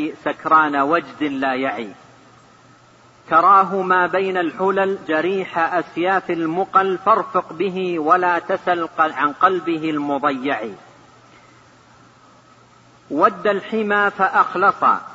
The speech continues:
إذ حقه قد حصحص، فوده أن يخلص من الحضيض الأوضع، إلى المقام الأول ومعهد الأنس الحلي، والمربع السامي العلي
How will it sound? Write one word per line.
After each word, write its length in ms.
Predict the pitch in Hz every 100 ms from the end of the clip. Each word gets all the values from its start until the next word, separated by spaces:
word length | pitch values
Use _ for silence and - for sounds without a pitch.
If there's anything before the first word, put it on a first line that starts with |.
| - - - - - -
إذ 160 | 151 139
حقه 720 | 208 220 - 208 185 202 196
قد 140 | 180 156
حصحص، 720 | - 190 - 208 196 139 98 - - - - - - - - -
فوده 840 | 165 190 220 170 185 175 180 175 175
أن 140 | 175
يخلص 520 | 180 208 202 190 175 185 185 180
من 180 | 160 160
الحضيض 760 | 160 156 - 156 170 190 165
الأوضع، 540 | 151 147 156 139 131 139 120 107 - - - - - - -
إلى 200 | 202 233
المقام 680 | 233 220 214 - 220 214 208
الأول 760 | 196 202 190 170 180 156 117 104 135
ومعهد 640 | 147 165 - 156 190 180
الأنس 500 | 175 175 226 226 -
الحلي، 560 | 196 170 202 196 147 110 -
والمربع 640 | 139 147 165 208 175 151 139
السامي 580 | - - - 202 185
العلي 600 | 165 143 160 190 196 190